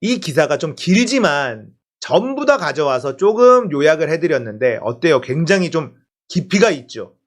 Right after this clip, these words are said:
시사인의 변진경 기자가 쓴 기사예요.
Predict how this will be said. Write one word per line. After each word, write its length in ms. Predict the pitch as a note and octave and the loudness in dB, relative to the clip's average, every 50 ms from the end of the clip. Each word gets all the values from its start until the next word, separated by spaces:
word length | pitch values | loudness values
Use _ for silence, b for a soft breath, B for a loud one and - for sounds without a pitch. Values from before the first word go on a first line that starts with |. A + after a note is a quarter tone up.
| _ _ _ _ _ _ _ _ _ _ _ _ - | _ _ _ _ _ _ _ _ _ _ _ _ -10
시사인의 960 | - - C4 A#3+ C#4+ C4+ B3+ A3 F3+ D3+ D3+ F#3+ A#3 B3+ C4 C4 C4 - _ _ _ _ _ _ _ | -6 -4 0 2 2 2 2 0 -2 -4 -4 0 0 2 2 0 -2 -4 _ _ _ _ _ _ _
변진경 840 | - D3 D3+ F3 F#3+ G3+ G3+ F3+ G#3+ G#3 G3+ G3+ G3+ G#3 G#3 G3+ G3 | -2 0 2 2 2 0 -2 -2 -2 -2 0 2 2 2 2 2 0
기자가 400 | D3+ C3 C3 C3 B2+ B2+ C3+ C3+ | -4 -4 0 0 2 2 2 0
쓴 300 | C3 - - B3 C4 B3+ | -2 -4 -4 -4 -4 -4
기사예요. 580 | F#3 C3+ A#2 - G#2 F#2+ F#2+ F#2 F2+ F2+ - | -6 -8 -10 -12 -12 -14 -14 -16 -18 -20 -20